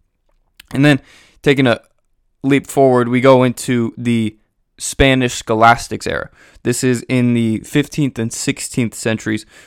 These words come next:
We have the teachings at the University of Salamanca,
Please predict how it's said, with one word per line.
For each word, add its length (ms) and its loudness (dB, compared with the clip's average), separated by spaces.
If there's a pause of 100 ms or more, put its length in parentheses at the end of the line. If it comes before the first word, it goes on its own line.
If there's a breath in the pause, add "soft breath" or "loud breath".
(120)
We 160 -4
have 340 0 (260)
the 520 -2
teachings 800 -4 (100)
at 140 0
the 80 -4
University 440 0
of 80 -2
Salamanca, 640 0